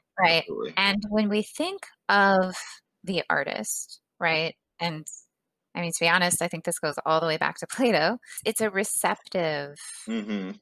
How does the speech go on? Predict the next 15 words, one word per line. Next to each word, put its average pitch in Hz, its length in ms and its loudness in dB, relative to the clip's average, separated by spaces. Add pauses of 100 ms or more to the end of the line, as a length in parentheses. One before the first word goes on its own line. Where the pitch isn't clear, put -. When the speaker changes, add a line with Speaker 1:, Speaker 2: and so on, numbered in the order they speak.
(140)
Speaker 1:
mode - 540 2 (160)
of 170 180 -2
Speaker 2:
Yeah. 190 160 2
Speaker 1:
being, - 300 -6 (340)
Speaker 2:
Yeah. 90 240 -2
Speaker 1:
right? 180 340 4 (220)
Speaker 2:
Right. 175 160 -2 (100)
Speaker 1:
And 208 440 4 (240)
this 294 220 4
is 370 120 2
something 220 680 0
that 170 400 0 (920)
I 180 120 2
think 190 260 -4
is 165 500 0